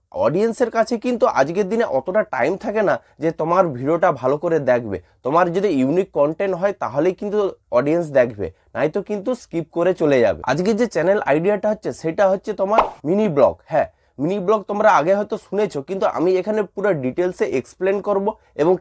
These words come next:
কেন এই মিনি ব্লগের কথা বলছি। দেখো, আজকের ভিডিওটা দেখার পর তাহলে কিন্তু তোমাদের মিনি ব্লগ সম্বন্ধে পুরো ধারণাটা একেবারে বদলে যাবে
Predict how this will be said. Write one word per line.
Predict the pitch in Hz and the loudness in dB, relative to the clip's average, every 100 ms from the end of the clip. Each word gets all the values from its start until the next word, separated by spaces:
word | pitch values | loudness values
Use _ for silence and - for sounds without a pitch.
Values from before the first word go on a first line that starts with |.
| - | -2
কেন | 135 170 214 | 2 4 4
এই | 220 | 2
মিনি | 190 151 180 196 | 0 -2 -2 -2
ব্লগের | 165 175 202 | 0 0 -2
কথা | 185 147 165 | -6 -4 -2
বলছি। | 151 127 101 - | 2 2 0 -2
দেখো, | 180 175 | -2 0
আজকের | - 117 151 208 | 0 -2 2 0
ভিডিওটা | 165 185 202 220 | 2 0 2 2
দেখার | 135 113 - 202 | 2 0 0 -2
পর | - 110 - _ - | 0 -2 -4 _ -12
তাহলে | 113 180 | -2 0
কিন্তু | 196 220 202 | 0 -2 0
তোমাদের | 180 190 202 | 4 4 4
মিনি | 131 120 165 | 0 0 0
ব্লগ | 185 175 185 | 0 2 2
সম্বন্ধে | - 175 190 202 190 185 | 0 -4 0 -2 -2 -4
পুরো | 196 208 | -2 -2
ধারণাটা | 127 123 131 165 180 196 196 | -2 -2 0 2 2 4 4
একেবারে | 156 - 165 175 | 4 0 -2 0
বদলে | 170 131 151 151 | 2 0 2 2
যাবে | 120 92 | 2 -2